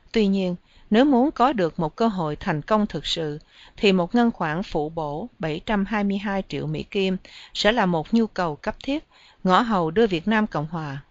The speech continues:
tới được một tư thế phòng thủ tối thiểu để đương đầu với cuộc xâm lăng của Bắc Việt do Nga Xô và Trung Cộng yểm trợ.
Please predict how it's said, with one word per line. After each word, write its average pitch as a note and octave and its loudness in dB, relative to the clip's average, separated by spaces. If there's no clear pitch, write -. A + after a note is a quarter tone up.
tới G#3 -2
được D#3+ -4
một C#3+ -8
tư G3+ -2
thế G3+ -4
phòng D3+ -4
thủ D3+ -10
tối A#3 0
thiểu E3 -4
để G3 4
đương A#3 4
đầu E3 0
với F#3 -4
cuộc D3 -8
xâm G#3+ -2
lăng G3 -2
của D#3+ -6
Bắc G#3+ -8
Việt C#3+ -6
do G3+ 4
Nga G3+ 2
Xô G#3 0
và E3 -6
Trung F#3 -2
Cộng C#3 -6
yểm D3+ -4
trợ. C#3+ -6